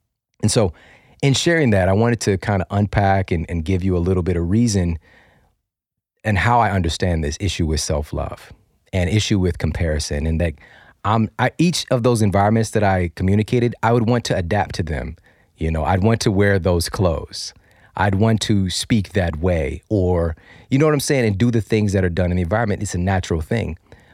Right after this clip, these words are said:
But because I was different coming into it, so different, it was very difficult for me to adapt. And I carried that with me, and I didn't really realize,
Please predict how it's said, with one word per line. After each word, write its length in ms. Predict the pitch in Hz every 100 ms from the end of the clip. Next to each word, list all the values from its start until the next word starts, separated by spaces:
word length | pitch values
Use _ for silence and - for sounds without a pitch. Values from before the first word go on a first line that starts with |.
| -
But 160 | 107
because 320 | 101 - 147
I 140 | 120 120
was 200 | 107 82 -
different 440 | - 208 - 90 -
coming 300 | - 110 95
into 400 | 165 196 - 80
it, 60 | 73
so 280 | - 180
different, 500 | 156 101 - 80 73 - _ _ -
it 60 |
was 140 | 107 85
very 220 | 120 107
difficult 420 | 87 104 - 90
for 80 | 92
me 160 | 82 76
to 80 |
adapt. 500 | 65 62 64 - - - - _ _ -
And 140 | 117 92
I 80 | 87
carried 300 | - 98 90
that 160 | 82
with 160 | 113 -
me, 160 | 76
and 100 | 76
I 80 | 82
didn't 400 | 78 95 104 107
really 380 | 95 92 90 80 _ - - -
realize, 840 | 95 135 139 92 78 69 71 -